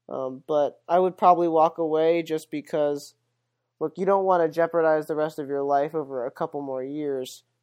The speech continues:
uh, of playing football, and you've already won multiple championships. You've already experienced pretty much all there is to experience. I mean, a bunch of Pro Bowls, all N F L, all pro teams, and,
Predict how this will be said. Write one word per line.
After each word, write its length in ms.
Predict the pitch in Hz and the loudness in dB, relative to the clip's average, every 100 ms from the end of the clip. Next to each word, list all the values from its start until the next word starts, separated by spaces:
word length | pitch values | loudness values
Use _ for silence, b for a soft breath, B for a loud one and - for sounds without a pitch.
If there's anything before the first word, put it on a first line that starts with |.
| - | -10
uh, 280 | 113 117 135 | -8 -6 -8
of 140 | 139 | -6
playing 260 | 151 139 127 | -6 -6 -8
football, 520 | - 147 147 135 135 | -10 -8 -2 -2 -2
and 180 | 127 147 | -6 -6
you've 160 | 156 | 2
already 480 | 175 185 175 160 156 - | 4 4 2 -2 -4 -8
won 340 | 165 160 156 | -8 -6 -2
multiple 460 | 160 170 180 165 165 | 0 0 -2 -6 -6
championships. 880 | - 147 143 147 135 - 139 139 _ _ _ _ _ _ | -6 -8 -8 -12 -12 -8 -8 -10 _ _ _ _ _ _
You've 120 | - 170 | -4 0
already 280 | 196 202 | 2 2
experienced 760 | 180 - - 175 175 175 165 - | 0 -2 -4 -2 0 -2 -4 -6
pretty 140 | 254 | -6
much 220 | 285 208 185 | -2 -2 2
all 180 | 190 | 2
there 160 | 175 165 | 2 0
is 160 | 175 175 | 0 -4
to 120 | 156 | -10
experience. 760 | 135 - 160 190 160 120 131 139 | -10 -10 -6 -4 -4 -4 -6 -8
I 40 | |
mean, 120 | 127 | -8
a 60 | 123 | -8
bunch 240 | 143 147 | -8 -8
of 100 | 143 - | -12 -2
Pro 180 | 175 | -2
Bowls, 340 | 165 165 156 151 | 2 0 0 0
all 320 | 143 139 123 | -2 -2 -4
N 60 | 117 | -8
F 140 | - | -8
L, 340 | 139 131 127 - | -6 -4 -6 -6
all 220 | 147 139 | -8 -6
pro 200 | 156 143 | -8 -8
teams, 440 | 139 143 139 135 | -8 -10 -8 -10
and, 140 | 131 | -14